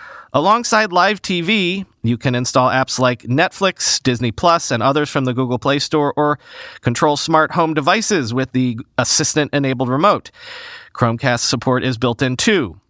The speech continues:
You can watch A T and T T V on the box when in front of your television, and there's also an A T and T T V app for I O S, iPad O S, and Android. Setup is pretty simple.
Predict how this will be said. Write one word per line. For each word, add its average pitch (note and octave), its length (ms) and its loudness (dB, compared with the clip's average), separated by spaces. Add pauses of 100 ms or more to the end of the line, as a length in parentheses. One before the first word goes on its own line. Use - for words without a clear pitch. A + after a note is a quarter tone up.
(320)
You E3+ 180 0
can F3+ 400 0
watch F#3 400 0
A F#3+ 140 0
T G3 160 -2
and F#3+ 80 -2
T F#3 140 -2
T F#3 160 -4
V F3+ 200 -2
on D#3+ 140 2
the D#3 100 0
box E3+ 640 0
when C3+ 340 0
in C3+ 160 -2
front C#3+ 180 0
of C3 80 -2
your B2+ 80 0
television, E3 560 0 (240)
and B2+ 160 0
there's C3 140 -2
also C3+ 260 2
an B2+ 100 -2
A C3+ 140 0
T C#3 180 -4
and B2+ 100 -2
T C3+ 140 0
T B2 200 -2
V A#2 200 -2
app D#3 280 0
for - 180 0
I B2 140 2
O B2 80 0
S, E3 260 2
iPad D3+ 400 2
O D3+ 100 2
S, D3+ 360 0
and C3+ 380 0
Android. D#3 440 0 (400)
Setup A2+ 340 0
is A2+ 120 -4
pretty A#2+ 180 -2
simple. G#3 500 2